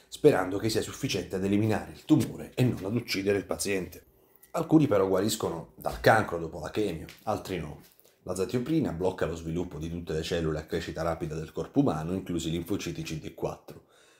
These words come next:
L'H I V è possibile che venga eliminato, ma nessuno è mai st-, è mai stato guarito invece dall'A I D S. Altri ora prendono un altro farmaco,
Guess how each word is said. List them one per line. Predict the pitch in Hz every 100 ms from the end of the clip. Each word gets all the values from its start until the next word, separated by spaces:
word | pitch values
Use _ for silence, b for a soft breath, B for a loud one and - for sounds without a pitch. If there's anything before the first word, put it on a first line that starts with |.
| b
L'H | 90 -
I | 120
V | 104
è | 101
possibile | 107 - 82 82 87
che | 110
venga | 80 80 78
eliminato, | 80 78 76 76 -
ma | 85 110
nessuno | 113 139 104
è |
mai | 90
st-, | 80 -
è | 92
mai | 90
stato | 87 90 87
guarito | 98 98 82 78 -
invece | 92 80 78
dall'A | 80 76
I | 78
D | 80 78
S. | 76 - - - B B B B B
Altri | 127 98 - 107
ora | 95
prendono | 95 85 90 92
un | 90
altro | 80 87
farmaco, | 82 80 76 80 - 80